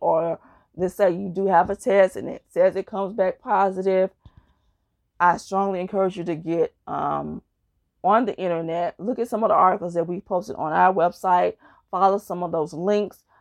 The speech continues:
to actual medical doctors who are disputing this covid nineteen. Please do your due diligent research. Don't just believe what you hear. This is where the spiritual side comes into play.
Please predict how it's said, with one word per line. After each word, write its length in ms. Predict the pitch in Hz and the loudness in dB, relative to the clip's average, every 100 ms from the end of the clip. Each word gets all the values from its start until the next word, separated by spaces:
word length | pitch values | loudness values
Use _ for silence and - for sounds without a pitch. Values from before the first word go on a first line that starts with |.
| _ | _
to 120 | 120 - | -10 2
actual 420 | 180 214 - 151 | 4 4 -4 -8
medical 480 | 156 170 196 208 202 | -2 2 2 2 -2
doctors 540 | 185 185 190 - 175 | 4 4 4 -4 -12
who 120 | 175 160 | -8 -6
are 100 | 151 | -6
disputing 760 | 160 - _ 180 226 240 220 | -10 -14 _ -6 -4 -4 -4
this 160 | 196 - | -6 -4
covid 320 | 202 190 - | -2 0 0
nineteen. 640 | 180 196 - 185 180 185 - _ _ _ | -4 -4 -6 -6 -4 -6 -10 _ _ _
Please 480 | - 196 240 254 226 | -2 0 2 0 -2
do 300 | 175 196 208 190 | 0 0 2 2
your 180 | 196 | 0
due 240 | 214 190 185 | 2 0 0
diligent 460 | 180 190 180 170 165 | 2 2 0 -6 -6
research. 600 | 175 175 165 175 - - _ - _ - | -6 -6 -2 -2 -4 -12 _ -20 _ 0
Don't 340 | 190 214 196 | 4 4 4
just 280 | 208 214 196 | 0 0 0
believe 480 | 202 196 196 196 202 | -2 0 0 0 -4
what 300 | 175 180 - | -2 -2 -4
you 100 | 170 | -14
hear. 440 | - 175 170 160 _ _ _ _ - | -12 -6 -4 -4 _ _ _ _ 0
This 220 | 196 247 | 0 0
is 100 | 247 | 2
where 160 | 190 | 2
the 60 | 180 | 2
spiritual 440 | - - 208 214 | -4 -2 -2 -2
side 320 | 226 202 190 - | -4 0 0 -2
comes 240 | 180 160 | -8 -8
into 260 | 160 - - | -10 -10 -16
play. 480 | - 208 208 190 | 2 4 4 2